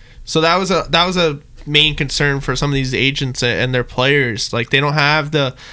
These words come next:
the opportunity that they once had, especially for, like, those bottom six guys that really aren't gonna get that star treatment.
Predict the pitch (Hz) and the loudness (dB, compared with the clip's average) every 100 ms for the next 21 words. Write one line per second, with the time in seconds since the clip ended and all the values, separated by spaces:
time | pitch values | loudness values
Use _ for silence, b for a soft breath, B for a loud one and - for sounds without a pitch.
0 | B B - 156 156 151 - 151 147 139 | B B -4 0 2 2 0 2 2 2
1 | 131 127 127 123 120 - 135 123 110 - | 2 2 0 0 -2 0 2 2 0 -2
2 | - 175 - 147 - 127 117 107 110 107 | 0 0 0 -2 0 0 0 -2 -4 -4
3 | - 104 76 - - - - 80 78 - | -6 -8 -6 -6 -4 -6 -6 -4 -4 -2
4 | 85 - 139 139 135 131 127 127 127 120 | -4 -2 0 2 2 0 0 -2 -2 -2
5 | 117 - - 135 123 120 - 123 110 95 | -2 0 0 0 0 -2 -4 -4 -4 -8